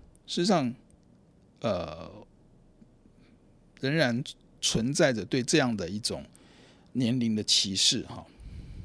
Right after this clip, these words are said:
当他们这些能力的退化发生的时候，我们会认为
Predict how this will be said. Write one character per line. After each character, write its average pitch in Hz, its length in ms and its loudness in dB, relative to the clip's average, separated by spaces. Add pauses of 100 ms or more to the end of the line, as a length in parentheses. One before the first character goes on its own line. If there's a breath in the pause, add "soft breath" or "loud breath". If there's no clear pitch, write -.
(520 loud breath)
当 185 160 4
他 185 140 4
们 185 140 6
这 170 120 4
些 175 140 2
能 143 180 0
力 170 80 4
的 135 80 4
退 151 200 0
化 123 300 0 (380 loud breath)
发 160 300 4
生 165 180 4
的 135 100 2
时 104 160 -2
候， 101 240 -2 (420 loud breath)
我 120 180 2
们 117 320 0 (200)
会 156 240 4
认 147 220 4
为 92 260 -4